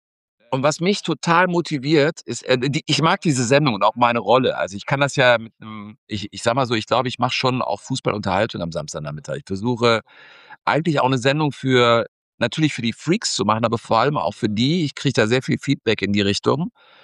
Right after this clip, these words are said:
äh, von, von den Leuten, die sagen, „Ja, eigentlich interessiert mich Fußball gar nicht, aber mir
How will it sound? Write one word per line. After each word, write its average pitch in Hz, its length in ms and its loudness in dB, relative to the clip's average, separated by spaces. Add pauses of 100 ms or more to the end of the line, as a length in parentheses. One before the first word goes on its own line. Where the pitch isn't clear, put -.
(320)
äh, 120 420 4
von, 110 220 -2
von 123 180 0
den 135 140 2
Leuten, 131 200 0
die 123 100 -2
sagen, 117 240 0
„Ja, 117 180 2
eigentlich 135 360 -6
interessiert 123 400 -4
mich 165 140 -6
Fußball 98 320 0
gar 98 180 2
nicht, 147 240 -4
aber 113 320 2
mir 117 280 2